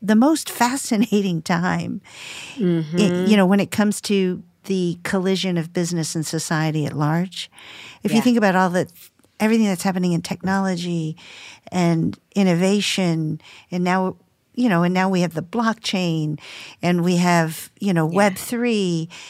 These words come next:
Speaker 1: and we have our financial institutions are changing before our eyes.
Speaker 2: Yeah.
Speaker 1: And you have M and A activity, the likes of which we never really have seen before. And, you know, just li-, you know, just one thing after another. Healthcare is transforming.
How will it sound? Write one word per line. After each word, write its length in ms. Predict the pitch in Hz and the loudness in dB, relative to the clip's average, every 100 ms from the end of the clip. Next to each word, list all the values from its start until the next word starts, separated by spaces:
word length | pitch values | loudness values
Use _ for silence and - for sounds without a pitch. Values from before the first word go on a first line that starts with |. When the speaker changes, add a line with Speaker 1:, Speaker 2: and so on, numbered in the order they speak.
| - - | -20 -4
Speaker 1:
and 140 | 196 | 0
we 140 | 196 190 | 2 2
have 680 | 190 180 175 160 - - - | 2 2 2 -2 -10 -16 -6
our 160 | 196 175 | -4 -4
financial 560 | - 208 214 226 208 | -2 0 2 2 0
institutions 560 | 180 185 175 185 185 175 | 0 0 0 0 0 -2
are 60 | |
changing 400 | 170 208 202 196 | 0 0 0 0
before 400 | 160 196 - 220 208 | 0 -2 0 2 4
our 200 | 170 151 | 2 2
eyes. 600 | 180 202 170 156 170 - - 160 | 2 2 2 0 -4 -10 -14 -10
Speaker 2:
Yeah. 200 | 151 147 | -6 -2
Speaker 1:
And 140 | 185 | 0
you 140 | 196 190 | 2 2
have 360 | 202 190 175 185 - | 2 0 -2 -10 -6
M 160 | 185 214 | 2 4
and 100 | 208 | 4
A 140 | 208 208 | 4 2
activity, 540 | 185 - 185 175 165 | 2 -2 -2 2 2
the 80 | 160 | 2
likes 240 | 165 180 220 | 2 0 -2
of 140 | - | -2
which 320 | 202 - - - - - - | -2 -4 -8 -12 -20 -12 -2
we 100 | 208 | 2
never 240 | 208 214 | 2 4
really 240 | 220 208 202 | 4 4 4
have 140 | 180 | 2
seen 720 | - - - 262 277 165 147 | -4 -8 -2 2 4 2 2
before. 680 | 160 190 - 160 147 143 170 - - - - | 0 -2 0 0 0 0 -4 -8 -16 -14 -4
And, 200 | 196 185 | -4 -2
you 120 | 247 | 0
know, 140 | 269 240 | 0 0
just 260 | 269 - - | -2 -6 -12
li-, 380 | 165 196 208 208 _ | -8 -2 0 -2 _
you 140 | - 214 | -4 0
know, 200 | 185 139 151 | 2 0 -4
just 300 | 233 220 - - | -4 -4 -8 -12
one 380 | 180 190 220 240 | -4 2 2 2
thing 240 | 233 208 | 0 0
after 260 | 190 180 185 | 0 0 0
another. 380 | 170 185 180 | 0 0 -2
Healthcare 560 | 147 208 226 - 202 165 | 0 0 0 -2 0 0
is 100 | 160 | -2
transforming. 680 | - 147 139 - 143 143 | -2 -2 -2 -6 -6 -6